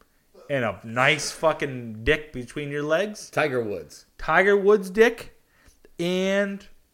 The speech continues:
Speaker 1: not really give a fuck about anything. He's obviously been in prison at least once in his life.
Speaker 2: Uh, I heard this story and I just thought Florida. He's from Florida.
Speaker 1: Florida. I mean, he's nowhere up. He's all,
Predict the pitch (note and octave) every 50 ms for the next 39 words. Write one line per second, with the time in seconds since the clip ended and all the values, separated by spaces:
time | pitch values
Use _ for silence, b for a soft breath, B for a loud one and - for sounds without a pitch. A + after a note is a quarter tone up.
0 | _ _ _ _ _ _ _ - E3+ F#3 B3+ D4 C4+ C#4 C#4+ D4 D4 C4 C4+ C4
1 | B3 - C#4+ C4+ C4 A#3+ C4 C4 B3+ B3+ B3 B3+ - b b b b F#3+ G3+ F#3
2 | E3 - F3+ G3 A3 A#3+ B3 A3 A3 E3+ G3 F#3 D#3 D3 D#3+ D3+ C#3+ A#2+ - D#3+
3 | D#3 C3 C3 C3 B2 A#2+ B2+ B2+ B2+ - A#2+ A#2 A2+ G2+ - G#2+ G2+ G2 G#2 G2+
4 | F#2+ - - - - - _ _ - B2 C#3 D3 D3+ C#3+ C#3+ - - - - -
5 | C#3 C#3+ C#3 - - C#3 D3 D3 E3+ F#3 F3+ D#3+ D#3+ D3+ - - - D3+ C#3 C3+
6 | B2+ A#2+ A#2 A#2+ A#2 G#2+ - - A2+ G#2 F#2 - - - G#2 F#2+ G2 F#2+ F2 F2
7 | E2 - _ - A2+ F#2 - - G#2+ F#2+ D#2+ - - E2 E2 E2+ E2 D#2+ D2+ -
8 | _ _ _ _ - D3 D#3 E3+ F3+ F#3 F#3+ F#3+ G3 F#3 F#3 F#3 F#3 F#3 - -
9 | E3 D#3 D3 D3 F#3+ G3 F3 F3+ F3+ F#3 G3 G#3 G#3 G#3 G#3+ G#3+ G#3 G3+ G3+ G3
10 | F#3+ - - D#3 D#3+ D#3 - - C#3+ D3+ F3+ E3 E3 E3+ E3+ F3 E3+